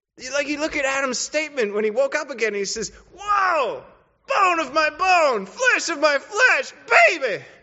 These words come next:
Hallelujah. It is very good."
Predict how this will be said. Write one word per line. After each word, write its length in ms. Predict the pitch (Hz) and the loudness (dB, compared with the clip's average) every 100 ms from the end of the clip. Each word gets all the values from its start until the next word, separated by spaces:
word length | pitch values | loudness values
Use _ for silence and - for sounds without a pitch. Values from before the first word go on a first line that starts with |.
| _ _ _ _ _ _ _ _ | _ _ _ _ _ _ _ _
Hallelujah. 960 | 494 440 311 302 381 427 381 269 196 143 - - _ _ _ _ _ - | 2 4 4 2 2 2 2 0 -2 -6 -18 -20 _ _ _ _ _ 0
It 160 | 508 | 2
is 200 | 277 254 | 2 -2
very 500 | 254 302 349 311 294 | -8 0 4 4 2
good." 500 | 247 392 587 285 165 | -2 2 2 2 -2